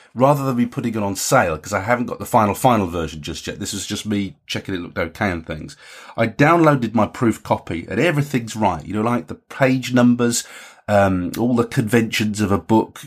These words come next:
where you've got blank pages and, and chapters starting on certain pages, all your odd and even numbering, and, uh, it ju-, it's just perfect first time. No hassle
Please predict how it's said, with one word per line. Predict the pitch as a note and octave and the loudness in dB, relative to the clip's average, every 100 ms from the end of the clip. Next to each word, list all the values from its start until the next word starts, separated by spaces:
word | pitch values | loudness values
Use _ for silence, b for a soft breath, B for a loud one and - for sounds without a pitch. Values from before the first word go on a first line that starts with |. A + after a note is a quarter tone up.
| - C#2 | -16 -4
where | G#2+ | -2
you've | G2+ - | -2 -2
got | - - | -4 -2
blank | G#2+ A2 - | 2 2 0
pages | - G#2 F#2+ G#2 G2 F#2+ | 0 0 2 0 0 -2
and, | F2 - | -4 -8
and | F#2 F2 D#2 | -8 -8 -10
chapters | - A#2+ - G2 | -2 -2 -2 -4
starting | - A2 G#2 G2 | 0 2 2 0
on | F#2+ | -2
certain | - G#2 F2+ - | 0 0 0 -2
pages, | G#2 F#2+ G2 G2 - B B B | 0 0 0 -4 -6 B B B
all | C3+ C#3 B2 | -2 2 2
your | A2 | 4
odd | A#2+ A#2 | 4 4
and | A#2 | 0
even | A#2 G#2+ G#2+ A2 G#2 | 0 -2 -2 0 2
numbering, | A2 A2 G#2+ G#2+ G#2+ G2+ | 4 4 4 2 4 0
and, | F2 E2 - | -2 -6 -8
uh, | C2 A2+ A2 | -2 0 0
it | - | -2
ju-, | - - | -4 -2
it's | B2+ - - A3 | -2 -4 -6 -2
just | D#3 - - | -2 -2 0
perfect | D3+ C#3+ - D2 | 2 2 -2 -8
first | - G2+ - | -4 -4 -4
time. | - E2+ D2 b b b b b | -8 -8 -8 b b b b b
No | D3+ F3+ G#3 F#3 | -8 2 2 4
hassle | D3 C#3+ - C3+ | 2 0 0 -4